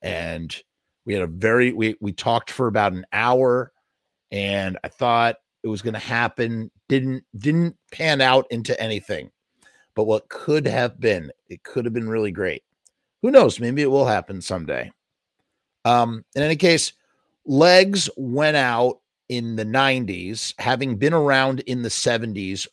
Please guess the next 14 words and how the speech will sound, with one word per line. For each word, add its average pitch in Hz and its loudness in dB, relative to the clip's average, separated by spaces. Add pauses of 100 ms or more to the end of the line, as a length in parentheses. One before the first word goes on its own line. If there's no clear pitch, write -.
for 120 0
a 117 -2
lot 110 2
of 110 0 (180)
what's 113 -4
in 120 -2
this 113 -4
book. 101 -4 (440)
Legs 135 2
went 127 0
out 117 2
and 110 -6
started 120 0
talking 120 -2